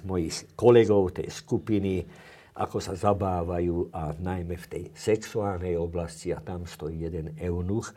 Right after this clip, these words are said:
a sa vyžaduje od neho, aby im pomáhal v tom a bol nejak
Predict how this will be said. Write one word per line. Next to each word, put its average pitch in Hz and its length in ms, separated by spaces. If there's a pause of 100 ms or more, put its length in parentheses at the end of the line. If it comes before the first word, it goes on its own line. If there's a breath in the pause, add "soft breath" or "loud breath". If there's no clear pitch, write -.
(160 loud breath)
a - 80
sa 82 160
vyžaduje 85 560
od 90 240
neho, 98 560
aby 82 320 (480 loud breath)
im 87 160
pomáhal 92 800
v - 160
tom 85 240
a - 80
bol 87 320
nejak 82 320